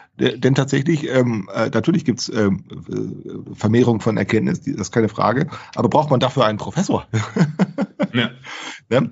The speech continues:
Speaker 2: Ja.
Speaker 1: Darum geht's ja. Ne? Äh, also, äh, ich glaube schon, also, ne,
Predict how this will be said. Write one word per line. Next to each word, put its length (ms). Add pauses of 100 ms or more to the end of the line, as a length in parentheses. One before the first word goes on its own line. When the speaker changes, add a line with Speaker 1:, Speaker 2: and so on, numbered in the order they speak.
(160)
Speaker 2:
Ja. 80
Speaker 1:
Darum 240
geht's 200
ja. 120
Ne? 300
Äh, 220
also, 200
äh, 220 (240)
ich 100
glaube 200
schon, 200
also, 300
ne, 160